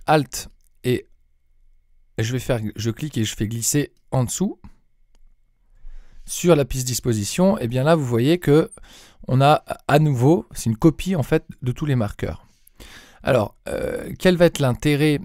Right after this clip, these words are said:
de manipuler ces nouveaux marqueurs qui s'appellent donc disposition ? Alors, je vais cacher marqueur ici, ce sera peut-être plus simple.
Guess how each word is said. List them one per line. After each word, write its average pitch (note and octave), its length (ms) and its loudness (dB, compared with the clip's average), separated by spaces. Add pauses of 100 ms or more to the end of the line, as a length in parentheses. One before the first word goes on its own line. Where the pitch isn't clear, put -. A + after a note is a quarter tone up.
(100)
de A#2 160 -2
manipuler B2+ 760 0
ces - 200 -2
nouveaux B2+ 280 2
marqueurs B2+ 400 0
qui - 100 -16
s'appellent A2 280 -4
donc G#2+ 200 0
disposition ? B2 800 -2 (180)
Alors, - 260 -8
je G2+ 100 -10
vais A2+ 140 -8
cacher - 500 -6 (1500)
marqueur C3+ 580 -4
ici, C#3 260 -10
ce - 120 -12
sera - 120 -12
peut-être - 220 -12
plus - 160 -12
simple. E3 480 -6